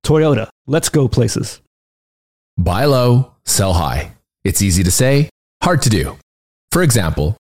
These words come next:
Speaker 2: high interest rates are crushing the real estate market right now. Demand is dropping and prices are falling, even for many of the best assets. It's no wonder the Fundrise flagship fund plans to go on a buying spree,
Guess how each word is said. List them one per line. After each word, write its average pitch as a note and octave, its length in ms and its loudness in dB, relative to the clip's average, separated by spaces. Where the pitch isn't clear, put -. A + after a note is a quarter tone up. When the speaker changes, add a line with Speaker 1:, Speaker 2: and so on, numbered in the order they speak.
Speaker 2:
high D3+ 240 0
interest C#3+ 320 2
rates F#2 340 0
are A2 140 0
crushing A2+ 580 0
the F2 80 2
real E2 200 2
estate - 200 0
market C2 280 -2
right A1 180 -2
now. G1+ 300 -4
Demand D#2+ 300 0
is B2+ 140 2
dropping G2 640 0
and F2+ 120 2
prices F#2+ 320 0
are F#2 60 2
falling, E2 400 0
even A#2+ 220 2
for E3+ 140 2
many G2+ 420 4
of D2+ 120 -2
the D2+ 80 0
best D#2 440 -2
assets. - 640 -4
It's - 220 -2
no D3 120 2
wonder C3+ 360 2
the F2+ 60 0
Fundrise G2+ 580 0
flagship G#2+ 400 -2
fund C#2 320 -2
plans E2+ 320 0
to G2 60 0
go D#2+ 160 0
on E2+ 100 0
a E2+ 40 2
buying A2+ 300 0
spree, A#1+ 380 -2